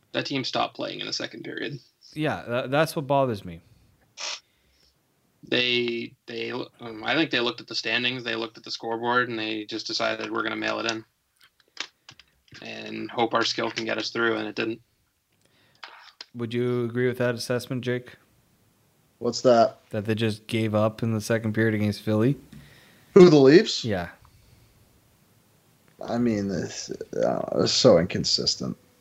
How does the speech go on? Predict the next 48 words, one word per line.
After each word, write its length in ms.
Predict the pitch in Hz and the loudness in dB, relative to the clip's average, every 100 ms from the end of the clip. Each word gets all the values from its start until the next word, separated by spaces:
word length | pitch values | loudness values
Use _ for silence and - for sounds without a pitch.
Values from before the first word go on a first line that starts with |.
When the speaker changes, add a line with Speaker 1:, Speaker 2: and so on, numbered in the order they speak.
| - | 2
Speaker 1:
I, 220 | 143 143 - - 135 - - | 4 4 2 -8 -10 -10 -2
I 80 | 139 | 6
wouldn't 240 | 160 165 139 | 10 10 8
say 160 | 156 | 4
gave 320 | 110 110 110 110 | 4 2 2 2
up, 220 | 113 - | 0 0
but 140 | 127 | 0
I'd 180 | 117 113 | 2 4
say 240 | - 117 110 | 4 6 4
they 160 | 110 | 4
just, 540 | 110 107 - - - - _ _ _ - | 4 2 2 0 -2 -6 _ _ _ -4
it's 580 | 131 117 - - - - | -2 0 0 0 0 2
what 160 | 135 | 2
the 80 | 139 | 4
Leafs 260 | 127 117 - | 2 2 0
do. 300 | 120 113 110 | 0 0 0
They 100 | 113 | 0
have 80 | 113 | 0
a 60 | |
second 540 | 110 123 110 123 117 110 113 | 0 0 -2 -6 -8 -12 -12
or 160 | 113 | -10
a 80 | 110 | -8
lead 240 | 113 120 117 | -4 -4 -2
going 240 | 117 113 | -2 0
into 160 | 113 110 | -2 -2
the 100 | 110 | 0
second, 320 | 110 - 120 | -2 0 0
and 100 | 110 | 2
they 120 | 107 | 2
just 200 | 107 - | 2 0
coasted. 400 | - 107 - 107 110 _ - | 4 2 4 -2 -2 _ -6
And 180 | 117 110 | -2 0
then 340 | 107 107 104 _ _ _ _ _ _ _ _ _ | 2 0 -2 _ _ _ _ _ _ _ _ _
they 480 | - - 107 104 104 - - | 0 4 4 2 -2 -6 -8
played 180 | - 123 | 2 4
the 80 | 123 | 4
entire 320 | 113 113 107 | 2 0 -2
period 280 | 110 113 107 | 0 -2 0
like 160 | 107 - | -4 0
crap, 340 | 120 107 104 | 2 2 0
and 80 | 110 | -6
then 80 | 107 | -8
came 220 | 113 110 | -6 -4
out 80 | 107 | -6
in 60 | - | -10
the 60 | |
third 320 | - 120 110 107 | -8 -2 -2 -2
and 240 | 107 107 | -4 -6